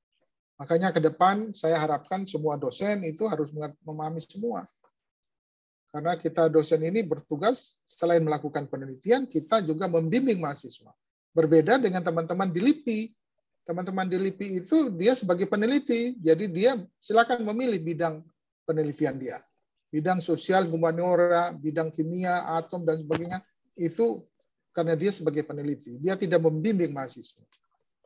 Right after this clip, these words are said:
Nah, kita di perguruan tinggi, dos-, eh, meneliti itu include di dalam tiga tugas kita sebagai dosen. Dan kita melakukan pembimbingan terhadap mahasiswa, makanya kita harus tahu semua. Kalau dia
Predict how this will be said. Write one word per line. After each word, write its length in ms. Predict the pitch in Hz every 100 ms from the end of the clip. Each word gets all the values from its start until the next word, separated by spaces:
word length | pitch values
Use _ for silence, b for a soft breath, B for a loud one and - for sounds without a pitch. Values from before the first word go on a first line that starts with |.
| _ _
Nah, 100 | 143
kita 300 | - 240 285
di 100 | 262
perguruan 400 | 240 185 170 180
tinggi, 520 | 180 277 160 156 220 - _ _ _ _ _ _ _ _ _ _ _ _ _ _ _ _ _
dos-, 240 | 165 160 -
eh, 280 | 233 185 175
meneliti 560 | 170 175 185 311 320 233
itu 400 | 190 185 320 302 - _ _ 196
include 400 | 185 165 320 240
di 80 |
dalam 320 | 175 170 170 165
tiga 320 | 262 190 170
tugas 320 | 165 160 151
kita 240 | - 220
sebagai 320 | - 160 143 139
dosen. 400 | 165 - - - _ _ _ _ _ _ _ _ _ _ _ _
Dan 160 | - 139
kita 320 | 131 160 247
melakukan 480 | 190 165 160 151 165
pembimbingan 720 | 156 156 147 147 240 269 180
terhadap 320 | 156 151 143
mahasiswa, 400 | 135 127 135 -
makanya 320 | 135 139 180 196
kita 320 | 190 165 160
harus 160 | 156
tahu 160 | - 165
semua. 320 | 151 139 123 _ _ _ _ _ _ _ _
Kalau 240 | - 156 160
dia 400 | 175 202 190